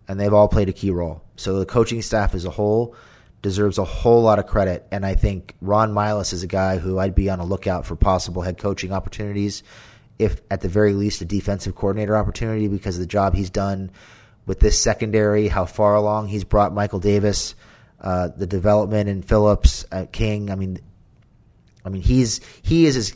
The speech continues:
important to this seven, this seven defensive back front that the Chargers used on Sunday as, as Gus is, because he's the one that's coaching these guys.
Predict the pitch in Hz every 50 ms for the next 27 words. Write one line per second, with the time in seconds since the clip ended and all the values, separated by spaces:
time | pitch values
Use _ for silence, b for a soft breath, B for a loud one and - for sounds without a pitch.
0 | - - 113 101 - - 120 117 113 104 101 95 98 95 92 - - - 110 95
1 | 101 98 95 95 - - 98 98 - - - - 120 101 95 101 98 98 92 87
2 | 92 - 95 - 110 98 90 - 92 82 101 92 92 - - - - 101 95 -
3 | - 85 - - - 104 98 92 92 82 90 92 92 92 87 82 - - b b
4 | b b b b b b b b b b - 95 87 - - 104 98 95 95 92
5 | 92 92 - 85 98 95 95 95 90 82 85 - - - 92 92 92 92 107 101
6 | 95 - 92 85 80 78 78 - 90 - 92 78 76 113 110 101 95 92 90 87
7 | 78 - - 107 95 - - 85 82 78 76 - 76 69 64 - - -